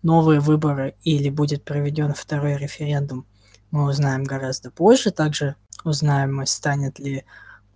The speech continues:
Тереза Мэй вторым премьером женщиной среди консерваторов, которая была предана своей собственной партии. Вот, это мы узнаем все потом.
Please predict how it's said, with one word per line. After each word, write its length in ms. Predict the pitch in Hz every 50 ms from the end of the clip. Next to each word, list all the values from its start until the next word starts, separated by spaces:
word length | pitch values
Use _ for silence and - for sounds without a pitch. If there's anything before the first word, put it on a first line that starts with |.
| _
Тереза 440 | - 170 160 156 151 147 147 156 151
Мэй 220 | 147 151 147 143
вторым 480 | 143 - - - 160 151 151 151 147 147
премьером 640 | - 151 143 143 147 147 147 143 139 139 135 135 - - _ _ _ _ _ _ _ _ _ _ - - - - _
женщиной 640 | - 160 156 143 139 143 - - 143 131 127 - _ _ _ _ _ _ _ _
среди 320 | - - 156 147 139 139
консерваторов, 840 | 135 - 143 143 - - 156 147 147 139 139 139 143 131 139 143 -
которая 360 | _ - 151 - 147 143 139 139
была 260 | 143 147 143 139 139
предана 680 | - - 156 151 147 147 151 151 151 147 139 139 - _ _ _ - _ _
своей 260 | - - - 165 156
собственной 440 | 147 - 156 147 - - - 147 143
партии. 600 | - 175 208 294 302 - - 294 269 262 262 - _ _ _ - - - _
Вот, 200 | 151 147 147 -
это 160 | 170 170 185
мы 120 | 165 160
узнаем 340 | 160 156 151 165 160 151 151
все 160 | 151 - -
потом. 440 | 151 - 151 151 - 247 277 349 403